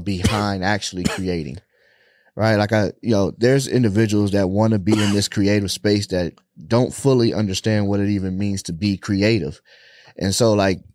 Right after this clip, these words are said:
kinda pulling from people, you know, we're gonna get some really good guests on, obviously. So pulling from people and kinda understanding the way their minds work before they sit and film anything or before they get ready to, to re-,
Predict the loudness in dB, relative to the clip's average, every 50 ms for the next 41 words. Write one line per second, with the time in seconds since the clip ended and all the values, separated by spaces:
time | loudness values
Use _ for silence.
0 | _ _ -2 0 2 2 2 0 2 2 2 4 4 2 0 0 -2 -2 -2 0
1 | 0 -2 0 0 0 0 2 2 2 0 0 0 0 0 2 0 0 2 0 0
2 | 0 0 -4 -4 -4 -6 -8 -2 0 2 2 2 0 0 0 -2 -2 0 0 0
3 | 0 0 -2 -2 -4 -2 0 0 0 0 0 0 -2 -2 -2 -4 -4 -4 -4 -2
4 | -2 -2 -2 -2 -4 -8 -18 -20 -20 -20 _ _ _ 0 2 2 2 2 2 2
5 | 2 2 2 2 0 0 0 0 0 0 -2 0 0 0 0 0 0 0 0 2
6 | 2 2 0 0 -2 0 2 2 2 4 4 2 2 2 2 2 2 2 0 -2
7 | -4 -2 0 0 0 0 -2 -6 -16 _ -20 -20 -20 -20 _ _ -2 -2 -2 -4
8 | -4 0 2 4 4 4 4 4 2 2 0 0 0 0 0 0 -2 -6 -6 -2
9 | -2 -2 0 0 -2 -2 -2 -2 -2 0 0 0 0 -2 -2 -4 -4 -6 -6 -8
10 | -2 0 2 2 4 4 2 2 2 0 0 0 0 0 0 0 -2 -2 -2 -2
11 | -2 -4 -6 -8 -16 -20 -20 -20 -16 -4 -2 0 0 2 0 0 -2